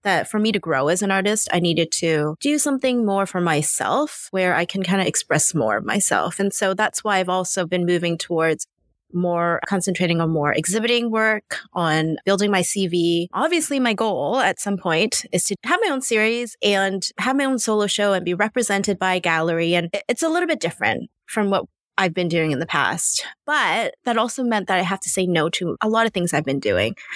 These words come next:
to find that time to really in-, invest in my creative practice. And I think this is the time. It's also my kids. I have two of them now.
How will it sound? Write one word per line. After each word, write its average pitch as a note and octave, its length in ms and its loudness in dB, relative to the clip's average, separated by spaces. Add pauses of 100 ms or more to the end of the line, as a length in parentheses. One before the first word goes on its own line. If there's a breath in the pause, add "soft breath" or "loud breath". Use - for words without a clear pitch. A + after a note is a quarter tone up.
(180 loud breath)
to F#3+ 360 2 (320)
find B3 200 0
that G#3+ 140 0
time E3 520 -2 (100)
to A3+ 160 -2
really G3 340 2
in-, F3+ 220 0
invest F3 640 0
in F3+ 260 2
my E3+ 140 0
creative - 340 -2
practice. - 680 0
And G#3+ 160 2
I G#3 80 0
think - 460 -2 (440)
this A3+ 180 0
is G3 160 0
the F3 100 0
time. B2 260 -2
It's C4 100 -2
also D#4 180 0
my E4+ 140 2
kids. G3+ 400 0
I - 20 -4
have G#3 140 -4
two C4 180 0
of A#3 80 0
them F#3 140 0
now. F2 300 0